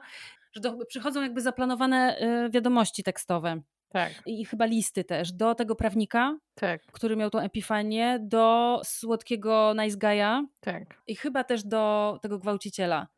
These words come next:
Speaker 1: bo to chyba
Speaker 2: Chyba... tak mi się wydaje, tak.
Speaker 1: E, no i koniec końców to zostaje ujawnione i po prostu jest to takie rozwiązanie, y, że na,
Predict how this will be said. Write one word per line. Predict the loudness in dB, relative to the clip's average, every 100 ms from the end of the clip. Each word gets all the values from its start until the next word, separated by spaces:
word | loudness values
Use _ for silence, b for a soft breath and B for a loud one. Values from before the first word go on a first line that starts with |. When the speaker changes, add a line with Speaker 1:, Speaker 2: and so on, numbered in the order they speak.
| -18
Speaker 1:
bo |
to | -14
chyba | -8 -8
Speaker 2:
Chyba... | -2 0 2
tak | 0 -4
mi | -6
się | -12
wydaje, | -10 -10 -10 -4
tak. | -4 -4 -12 _ _ 2
Speaker 1:
E, | 6
no | 6
i |
koniec | 6 4 4
końców | 2 0 -2
to | -2 -2
zostaje | 2 2 4
ujawnione | 4 4 4 4 4 2
i |
po | 0
prostu | -2 -2 0
jest | 0 0
to | -4
takie | -2 2 2
rozwiązanie, | 0 0 2 2 2 0 0 0 0 -2 -2 -2
y, |
że | -4 -2
na, | 0 0 0 0